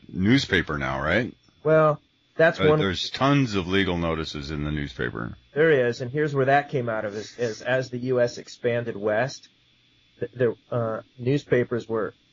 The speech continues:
Speaker 2: were, were very sought out because there was, there was no other information available, and, and, and the communities were so dynamic that, that a newspaper was the on-, that was the only way to really communicate to somebody.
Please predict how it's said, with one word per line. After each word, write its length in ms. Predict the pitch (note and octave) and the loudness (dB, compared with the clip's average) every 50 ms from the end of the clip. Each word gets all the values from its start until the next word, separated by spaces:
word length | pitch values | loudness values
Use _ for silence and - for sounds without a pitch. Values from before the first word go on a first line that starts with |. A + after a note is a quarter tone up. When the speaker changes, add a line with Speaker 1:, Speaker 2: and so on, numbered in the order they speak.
| _ - | _ -10
Speaker 2:
were, 160 | - A#2+ - - | -8 -8 -8 -6
were 260 | B2 B2 A2+ G#2+ G2+ _ _ _ - | -4 -2 -2 -2 -2 _ _ _ 0
very 300 | B2 B2 B2+ B2+ C3+ C3+ | 2 4 4 4 2 -2
sought 380 | C3 - - C3+ A#2+ A#2+ A2+ A2 | -6 -2 0 2 2 4 4 2
out 280 | A2 G#2+ A2 A2 - _ - | 2 0 0 -2 -4 _ -12
because 340 | B2+ - - B2 A2+ A2 - | -14 -4 0 0 0 0 2
there 140 | - A#2 A2 | 0 0 0
was, 200 | G#2+ G#2 - - _ _ - | 0 -2 -4 -8 _ _ -8
there 100 | B2+ A#2 | -6 -6
was 160 | G2 D2+ - | -6 -6 -6
no 240 | A#2+ A#2+ B2 B2 B2 | -2 0 2 2 4
other 200 | B2 A#2 A#2+ A2+ | 2 2 2 0
information 640 | - A#2+ A#2+ - - A#2 A2+ A2+ A2+ A2 - - G2+ | -2 -2 -4 -4 -6 -4 -2 0 -2 -2 -2 -6 -6
available, 500 | G2 A2 A2 A2+ A#2 A#2 A2 G#2 G2 G2 | -2 0 2 2 2 2 0 -2 -2 -4
and, 80 | G2 - | -4 -6
and, 180 | - G#2+ G2+ G2+ - _ - | -6 -8 -8 -8 -10 _ -10
and 280 | G#2+ G#2+ G2+ G2+ G2 G2 - _ _ _ _ - - - _ _ _ _ _ - | -8 -6 -4 -4 -6 -8 -12 _ _ _ _ -20 -20 -20 _ _ _ _ _ -6
the 80 | A#2+ A2+ | -6 -4
communities 580 | - - A#2+ A2+ A2+ A#2+ A#2+ A#2 A2+ A2 G2 | -4 -2 -2 0 2 2 2 2 0 -2 -4
were 100 | G2+ G2+ F#2 | -4 -8 -8
so 280 | - - - A#2+ A#2 | -4 0 2 2 2
dynamic 720 | A2+ A2+ - G#2 G2+ G#2 G2 G2+ G#2 G#2+ G#2 G2+ F#2 F2+ - _ | 2 2 0 0 0 -2 -4 -4 -4 -4 -4 -6 -6 -10 -10 _
that, 140 | - G2 - - _ _ _ _ _ _ - | -8 -8 -8 -10 _ _ _ _ _ _ -4
that 100 | A2+ G#2 | -2 -2
a 80 | G#2 | -2
newspaper 560 | G#2 G#2+ A2 A#2 - - A2+ G#2+ G2 - G#2 G2+ | 0 -2 -2 -2 -4 -4 -4 -4 -4 -2 -4 -4
was 200 | G2 F#2+ G2 - | -4 -4 -6 -6
the 120 | - G#2+ | -8 -6
on-, 200 | - - B2 B2+ - - | -2 0 0 0 -2 -4
that 120 | B2+ - | -6 -4
was 140 | - B2+ B2 | -4 -2 -2
the 80 | - B2 | 0 0
only 180 | B2+ B2 A#2 | 0 0 0
way 180 | A2+ A#2 A#2+ A#2 | 0 2 2 2
to 80 | G#2+ G2+ | 2 0
really 220 | G#2+ A#2+ A#2 G#2+ | 0 0 -2 -2
communicate 600 | - _ G#2+ G#2+ G#2+ A2+ A#2+ - - G#2 F#2+ - _ | -4 _ -8 -8 -6 -6 -6 -4 -4 -6 -6 -6 _
to 80 | - | -16
somebody. 360 | - - F2+ - - A1+ G1+ | -14 -14 -14 -12 -12 -14 -14